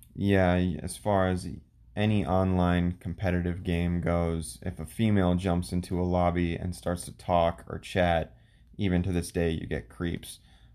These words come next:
"Oh, what's your number? Let me message you. Where do you live?" You know, just really cringy stuff when you hear it. Um,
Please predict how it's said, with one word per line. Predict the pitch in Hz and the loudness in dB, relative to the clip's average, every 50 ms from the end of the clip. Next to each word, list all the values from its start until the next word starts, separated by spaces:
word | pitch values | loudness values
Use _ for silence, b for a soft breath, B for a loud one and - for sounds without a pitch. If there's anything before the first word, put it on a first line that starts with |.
| b - | b -6
"Oh, | - 117 135 135 131 127 123 120 113 | -2 0 0 2 2 2 2 2 2
what's | 110 113 117 117 - | 2 0 -2 -2 -2
your | - 117 | -2 0
number? | 113 117 117 113 113 113 110 107 104 95 92 90 92 98 113 - - | 2 4 6 6 6 6 4 4 4 4 4 2 0 0 -4 -6 -4
Let | - 104 104 | -2 0 0
me | 107 107 | 2 2
message | 107 107 107 104 - 117 104 95 | 2 2 0 0 -2 -4 -4 -2
you. | 95 95 92 90 87 | 0 0 0 2 2
Where | 90 98 101 | 2 2 2
do | 101 101 | 2 2
you | 98 98 98 | 2 2 2
live?" | 98 101 107 104 101 95 90 85 82 82 - - - | 2 2 2 4 2 2 2 0 -2 -6 -10 -10 -8
You | - 90 | -6 -4
know, | 87 90 87 82 | -2 0 0 -2
just | 80 - 85 82 - - | -2 -4 -8 -10 -10 -8
really | 95 104 107 104 101 95 90 90 - - | -4 0 2 4 4 4 4 0 -2 -6
cringy | - - - 101 101 98 90 90 90 87 | -12 -8 -4 -2 0 0 0 0 0 -2
stuff | 87 - - - 92 90 87 85 - - | -2 -4 -2 0 2 2 2 2 -2 -6
when | - 87 87 | -6 -4 -2
you | 87 85 | -2 -2
hear | 92 101 95 92 95 | -2 0 2 2 4
it. | 90 90 87 - - b b b b b b b b b b b b b b - - - - | 4 2 0 -2 -4 b b b b b b b b b b b b b b -20 -20 -14 -10
Um, | - - - - - - - | -8 -6 -6 -6 -6 -6 -8